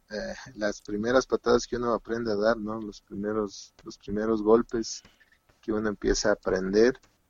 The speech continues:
Y más que todo la marcialidad y la disciplina, ¿no? Porque pese a que él era mi hermano, siempre yo tenía que verlo como mi maestro. Entonces, una cosa era el, eh, el arte marcial como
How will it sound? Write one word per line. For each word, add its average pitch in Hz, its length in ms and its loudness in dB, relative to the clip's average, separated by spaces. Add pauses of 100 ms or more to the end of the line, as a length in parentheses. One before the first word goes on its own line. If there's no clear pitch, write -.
(180)
Y 117 100 -2
más 120 200 2
que 139 120 0
todo 147 600 8
la 127 140 6
marcialidad 127 580 4
y 147 60 6
la 123 120 8
disciplina, 117 600 0
¿no? 107 200 -4
Porque - 320 -6
pese 120 440 0
a 107 220 4
que 104 240 0
él 110 100 2
era 113 140 4
mi 113 120 2
hermano, 110 400 2
siempre 104 800 -4 (560)
yo 101 260 6
tenía 98 380 -2
que - 140 -8
verlo 98 240 0
como 95 260 -6
mi 90 160 -4
maestro. 107 540 -2 (200)
Entonces, - 840 -8 (480)
una 110 180 -2
cosa 113 380 6
era 113 640 8
el, 95 340 -4 (180)
eh, 92 460 -12 (800)
el 101 140 -4
arte 113 240 0
marcial 120 320 4
como 139 300 -2